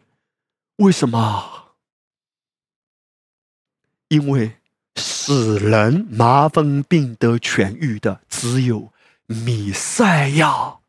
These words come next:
可以完成，可以成就。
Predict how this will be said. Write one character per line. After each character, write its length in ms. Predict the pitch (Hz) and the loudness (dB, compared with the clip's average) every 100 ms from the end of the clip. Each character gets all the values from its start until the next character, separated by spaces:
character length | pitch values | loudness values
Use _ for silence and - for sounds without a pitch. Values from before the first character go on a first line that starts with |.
| _ _ _ _ - | _ _ _ _ -6
可 140 | - 120 | 0 0
以 80 | |
完 280 | 113 98 107 | 0 -4 -6
成， 240 | - 123 101 - | -6 -8 -10 -6
可 180 | - 143 | -2 -2
以 80 | 156 | -2
成 220 | - 110 | -4 -6
就。 300 | 120 151 120 | -6 -10 -10